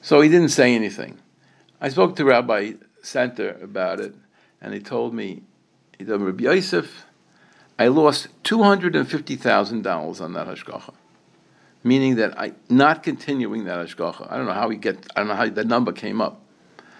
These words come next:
I don't know how the number came up, two hundred fifty thousand dollars. But that was the number that he used. I don't think it's how much he makes a year. Maybe it is. I don't know.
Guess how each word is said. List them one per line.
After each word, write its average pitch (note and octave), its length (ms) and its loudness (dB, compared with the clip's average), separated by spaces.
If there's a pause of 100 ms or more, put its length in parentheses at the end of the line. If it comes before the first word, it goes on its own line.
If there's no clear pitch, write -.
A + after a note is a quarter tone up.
(120)
I D3+ 120 4
don't F3+ 100 0
know E3 60 0
how E3 140 0
the D#3+ 100 -2
number B2 260 -4
came F2 220 -10
up, - 180 -12 (280)
two C#3 100 -12
hundred G#2+ 240 -8
fifty - 240 -14
thousand C#2+ 440 -10
dollars. - 380 -16 (920)
But B2+ 140 -2
that G#3 140 6
was G3 140 2
the F3 80 2
number D3+ 260 4
that A#2+ 100 -2
he A#2+ 60 -2
used. A2+ 440 -6 (2250)
I A2 100 6
don't G2 160 -2
think G2+ 160 -4
it's - 360 -6 (520)
how G#2 120 0
much A2+ 200 6
he G#2+ 220 2
makes G#2 320 2
a G#2 60 -2
year. C3+ 160 6
Maybe A#2 260 0
it D3 80 0
is. C#4 300 -2 (160)
I - 80 -4
don't C#3 140 2
know. G3 180 -4